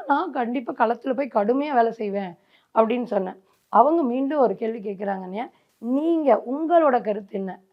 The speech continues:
நீங்க வந்து போட்டியிடுவீங்களா, போட்டியிட மாட்டீங்களா? உங்களோட கருத்து தான் எங்களுக்கு தேவை" அப்படின்னாங்க. அப்ப நான் வந்து என்னன்னா,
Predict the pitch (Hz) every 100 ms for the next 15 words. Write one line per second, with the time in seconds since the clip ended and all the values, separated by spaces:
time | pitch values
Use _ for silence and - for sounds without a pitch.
0 | _ _ _ _ 247 277 254 226 254 240
1 | 233 247 220 208 190 226 294 - 208 202
2 | 185 175 170 180 185 226 269 269 285 247
3 | - 247 233 247 330 233 220 196 185 185
4 | 180 185 165 - _ _ _ _ 220 202
5 | 202 185 185 180 _ _ _ - 311 269
6 | 254 262 247 226 202 269